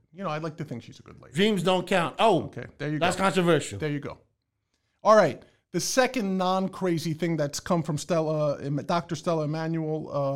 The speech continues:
Speaker 1: uh, that Trump kind of approves of. This one now, I think, even you, Phil X, will agree, is not controversial, but, you know, we have to state it. Doctor Emanuel believes that hemorrhoids in men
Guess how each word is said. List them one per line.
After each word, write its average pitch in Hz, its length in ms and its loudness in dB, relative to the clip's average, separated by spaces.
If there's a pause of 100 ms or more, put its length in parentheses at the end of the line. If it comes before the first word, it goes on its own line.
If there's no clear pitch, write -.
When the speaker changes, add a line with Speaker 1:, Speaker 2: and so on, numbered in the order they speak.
(160)
Speaker 1:
uh, - 20 -20 (220)
that 135 160 -10
Trump 151 300 -4
kind 151 200 -6
of 135 100 -6
approves 151 360 -6
of. 175 220 0 (840)
This 339 260 -2
one 285 180 -2
now, 180 300 -2
I 165 120 0
think, 160 340 -6
even 196 300 -2
you, 185 120 -2
Phil 131 280 -6
X, - 260 -6 (300)
will 160 180 -4
agree, 147 400 -6
is 156 180 -6
not 170 320 -2
controversial, 135 800 -8
but, 147 240 -6
you 156 60 -2
know, 139 100 -2
we 151 360 -2
have 160 200 0
to 131 80 -10
state 120 320 -8
it. - 180 -18 (1700)
Doctor 233 280 2
Emanuel 214 460 2
believes 202 400 -2
that 175 100 0
hemorrhoids 254 560 4
in 214 160 2
men 156 400 2